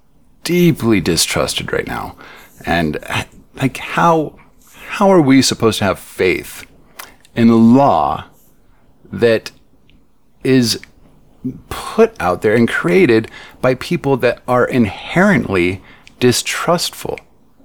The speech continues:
And on top of that, enforced by even more distrust people, or people that are distrusted even more.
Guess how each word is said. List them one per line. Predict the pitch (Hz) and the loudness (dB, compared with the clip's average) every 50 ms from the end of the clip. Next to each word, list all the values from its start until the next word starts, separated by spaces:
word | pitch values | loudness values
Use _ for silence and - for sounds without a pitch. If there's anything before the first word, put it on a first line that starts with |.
| _ _ _ _ _ _ - | _ _ _ _ _ _ -4
And | 123 117 113 113 110 107 104 - - _ - | -2 0 2 2 2 2 2 0 -6 _ -4
on | 113 117 120 123 | -2 0 0 0
top | - - - - 269 277 247 240 - | -2 -6 -6 -2 0 0 2 2 0
of | 110 90 - | -2 -2 -4
that, | - 87 80 85 92 - - - - - - - - - _ _ _ _ _ _ _ _ _ _ _ _ _ _ _ _ _ _ - | -6 -4 -4 -4 -6 -8 -10 -16 -20 -20 -20 -20 -20 -20 _ _ _ _ _ _ _ _ _ _ _ _ _ _ _ _ _ _ -2
enforced | 156 147 - - - - - 226 247 254 185 113 98 98 110 - - - - - - - - - _ _ _ _ | 0 0 0 -2 -8 -4 0 2 4 4 4 4 2 0 -2 -4 -6 -6 -6 -10 -14 -20 -20 -20 _ _ _ _
by | - 123 131 | 0 0 2
even | 127 120 147 147 147 151 156 147 147 139 139 - - _ _ _ _ _ _ _ _ _ _ _ _ _ _ _ | 2 0 0 0 2 4 6 6 6 4 2 -2 -10 _ _ _ _ _ _ _ _ _ _ _ _ _ _ _
more | 123 127 131 139 147 165 180 190 196 190 165 143 120 117 - _ _ _ _ _ _ | 2 4 6 6 6 6 6 6 6 6 4 4 2 -2 -6 _ _ _ _ _ _
distrust | - 101 90 - - - 101 90 - - - - - _ _ | -4 -4 -2 -2 -4 -2 -2 -2 -2 -4 -6 -8 -12 _ _
people, | - - - - - 127 - | -16 -16 -12 -6 -6 -4 0
or | - 117 107 98 - - _ - - - | 2 2 2 2 0 -6 _ -16 -16 -10
people | - - 160 151 147 | -8 -6 -4 -2 0
that | 127 120 110 | 2 2 2
are | 110 | 2
distrusted | 98 120 113 - - - 123 123 - - 113 - | 2 0 -2 -2 -2 -2 -2 0 0 0 -2 0
even | - 123 113 123 113 | 0 2 4 4 6
more. | 117 120 135 156 175 151 92 76 64 - - - | 6 6 4 4 4 4 2 0 -2 -4 -8 -14